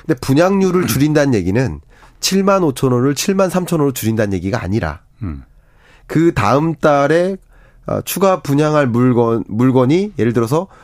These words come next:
Speaker 1: 우리 건설사들이
Speaker 2: 음.
Speaker 1: 어, 우리가 예를 들어서 김광석이라는
Speaker 2: 음.
Speaker 1: 건설사가, 어, 다음 달에 분양할 물건을 한 천 건 거-, 분양하려고 맘먹었다가
Speaker 2: 예.
Speaker 1: 분양률을 줄인다. 다시 말하면 천, 천 호는 너무 많다.
Speaker 2: 예.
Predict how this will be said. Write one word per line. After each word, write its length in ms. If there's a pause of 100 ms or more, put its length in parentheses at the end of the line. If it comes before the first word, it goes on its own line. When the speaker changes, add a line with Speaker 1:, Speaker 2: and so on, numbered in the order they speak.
(140)
Speaker 1:
우리 200
건설사들이 1040
Speaker 2:
음. 0 (140)
Speaker 1:
어, 80
우리가 440
예를 140
들어서 260 (520)
김광석이라는 800
Speaker 2:
음. 60
Speaker 1:
건설사가, 720 (340)
어, 120
다음 300
달에 400 (100)
분양할 380
물건을 680
한 200
천 260
건 380 (180)
거-, 220
분양하려고 560
맘먹었다가 920
Speaker 2:
예. 180 (260)
Speaker 1:
분양률을 760
줄인다. 540
다시 200
말하면 360
천, 320 (160)
천 180
호는 300
너무 180
많다. 480 (140)
Speaker 2:
예. 240